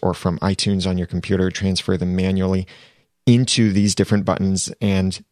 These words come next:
then you have those buttons that you can tap on the iPad or even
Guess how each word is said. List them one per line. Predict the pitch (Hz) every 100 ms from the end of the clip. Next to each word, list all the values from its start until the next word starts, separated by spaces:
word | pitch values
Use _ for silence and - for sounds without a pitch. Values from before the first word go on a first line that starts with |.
| -
then | 101 101 104 _
you | 98
have | 87 90 85
those | 95 90
buttons | - 76 90
that | -
you | -
can | - 90
tap | - 92 -
on | 95 92
the | 90 90 -
iPad | 92 101 82 87 87 - - - _ -
or | 165 185 180 -
even | 127 123 117